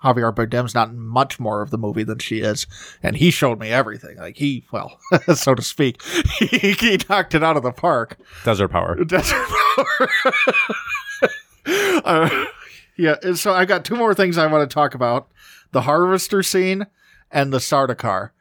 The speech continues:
Speaker 1: Uh, I'll, I'll let you, which one do you want first?
Speaker 2: Harvester scene.
Speaker 1: Oh, the harvester scene is so good.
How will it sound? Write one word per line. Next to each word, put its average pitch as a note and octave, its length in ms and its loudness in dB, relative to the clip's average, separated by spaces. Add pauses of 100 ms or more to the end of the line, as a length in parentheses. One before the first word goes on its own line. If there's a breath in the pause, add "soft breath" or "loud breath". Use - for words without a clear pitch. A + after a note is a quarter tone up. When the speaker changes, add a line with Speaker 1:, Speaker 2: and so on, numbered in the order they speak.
(420)
Speaker 1:
Uh, A#2+ 320 2
I'll, B2+ 240 2
I'll C3+ 220 4
let C#3 240 0
you, C3 240 2
which C3+ 240 -2
one C#3+ 140 2
do C3+ 60 0
you B2+ 80 2
want A#2+ 220 0
first? G#2+ 380 -6
Speaker 2:
Harvester G#2 420 2
scene. F2+ 360 -6
Speaker 1:
Oh, C#3+ 160 2
the C3+ 80 0
harvester F3+ 540 0
scene D#3+ 260 0
is C#3+ 100 0
so D#3+ 260 0
good. C#3+ 400 -2